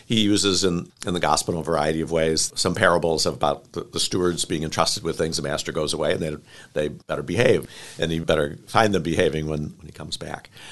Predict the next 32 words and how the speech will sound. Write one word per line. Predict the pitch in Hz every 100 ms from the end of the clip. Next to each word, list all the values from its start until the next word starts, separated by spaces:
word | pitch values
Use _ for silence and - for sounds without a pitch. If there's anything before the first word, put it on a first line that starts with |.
| -
So | 165
it's | 156 156 -
not | - -
meant | 143
to | 135
be | 120
ominous, | 85 90 110 -
and, | 87
and | 90 92
it's | 82 -
not | 95 82
meant | 82 -
to, | 78 76
to | - 73
scare | - 90 82
us, | 71 - - - -
but | 135
it | 139
is | -
meant | 113 120
to |
focus | 127 123 78 -
us | - -
and | 73 69
to, | 71 82 71 65 -
we | 87
might | 78 78
say, | - 78 73 - -
sober | - 95 87
us | 76 73 - -
up, | 67 - - -
that | 87 85 82